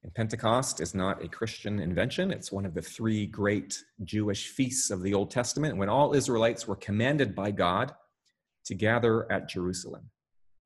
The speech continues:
And later on, it came to be called Pentecost, which is the Greek word for fiftieth, because this feast was fifty days after Passover, seven weeks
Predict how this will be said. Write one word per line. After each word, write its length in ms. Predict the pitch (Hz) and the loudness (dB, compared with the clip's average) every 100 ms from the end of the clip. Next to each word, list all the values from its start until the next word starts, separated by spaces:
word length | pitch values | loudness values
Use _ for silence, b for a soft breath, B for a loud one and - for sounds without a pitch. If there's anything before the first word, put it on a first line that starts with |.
| _ _ _ _ _ | _ _ _ _ _
And 140 | 92 98 | -8 -4
later 240 | 117 110 | 0 2
on, 180 | 151 131 | 4 4
it 80 | 87 | 2
came 180 | 104 95 | -2 -2
to 60 | |
be 100 | 82 | -4
called 300 | 82 87 82 | -6 -4 -6
Pentecost, 680 | - 110 113 113 127 160 - | -2 -2 -2 0 0 0 -4
which 180 | - 82 | -10 -8
is 140 | 92 - | -8 -8
the 140 | - | -8
Greek 280 | 104 101 - | -4 -4 -2
word 300 | 101 104 113 | -2 0 -2
for 160 | 85 | -6
fiftieth, 760 | - - 127 - 135 156 160 - _ _ _ _ _ _ _ _ _ - | -8 -4 -4 -2 -4 -2 -4 -14 _ _ _ _ _ _ _ _ _ -16
because 540 | 110 98 90 87 - - | -6 0 0 0 -2 -2
this 180 | 95 | -2
feast 360 | - 127 120 - | 0 0 0 -2
was 160 | 90 - | -4 -4
fifty 400 | - - - 107 | -2 -2 -2 2
days 400 | 101 98 107 - | 4 4 2 -2
after 320 | 85 85 - | -4 -4 -4
Passover, 560 | 127 120 - - - - _ _ _ | 0 0 0 -6 -10 -18 _ _ _
seven 340 | - 110 123 113 | -4 0 0 0
weeks 480 | 143 - - - | -2 -4 -8 -10